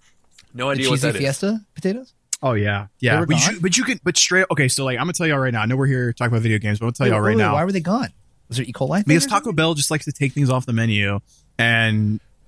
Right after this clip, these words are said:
Speaker 1: Scarcity,
Speaker 3: drive,
Speaker 1: bro.
Speaker 3: like, the, yeah, yeah, exactly. Like, they thought it would be a good idea to take away, like, three quarter of their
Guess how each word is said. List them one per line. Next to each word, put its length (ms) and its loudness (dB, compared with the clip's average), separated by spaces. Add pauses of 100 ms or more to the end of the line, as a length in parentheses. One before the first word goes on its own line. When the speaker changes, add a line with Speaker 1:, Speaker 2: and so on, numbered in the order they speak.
(140)
Speaker 1:
Scarcity, 220 -2
Speaker 3:
drive, 340 2
Speaker 1:
bro. 100 -6
Speaker 3:
like, 240 -4
the, 260 -2
yeah, 340 4
yeah, 360 0
exactly. 520 -2
Like, 220 -2
they 100 2
thought 220 0
it 20 0
would 100 0
be 100 0
a 40 0
good 120 0
idea 320 -2
to 60 -4
take 240 -2
away, 240 0
like, 240 -2 (260)
three 220 0
quarter 380 -2
of 80 -4
their 320 0